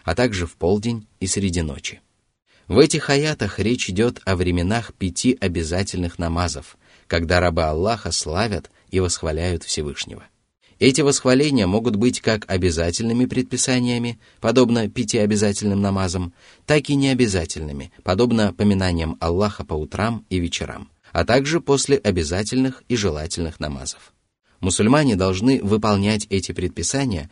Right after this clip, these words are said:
потому что пять времён, отведённых Аллахом для обязательных намазов, являются наилучшими часами в сутках.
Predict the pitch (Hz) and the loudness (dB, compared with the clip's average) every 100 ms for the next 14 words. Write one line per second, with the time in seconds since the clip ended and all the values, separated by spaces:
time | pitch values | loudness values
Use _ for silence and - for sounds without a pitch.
0 | - - 95 107 104 - 98 - 104 98 | -18 -10 -2 0 0 0 -2 2 0 0
1 | 80 80 85 120 131 - _ 87 87 101 | -4 -2 0 2 0 -2 _ -8 -2 0
2 | 98 87 82 - 87 82 80 82 82 82 | 2 0 -2 0 0 0 -2 -4 -2 -2
3 | 85 82 76 78 76 85 101 127 87 - | -2 -4 -4 -8 -8 -2 0 0 -4 -10
4 | - - - 85 107 151 156 - 120 95 | -20 -20 -4 0 2 2 0 0 2 2
5 | 87 120 - 127 110 - - 80 82 80 | 2 0 -2 -2 -2 -4 -6 -6 -6 -6
6 | - 64 - - - | -8 -12 -14 -18 -20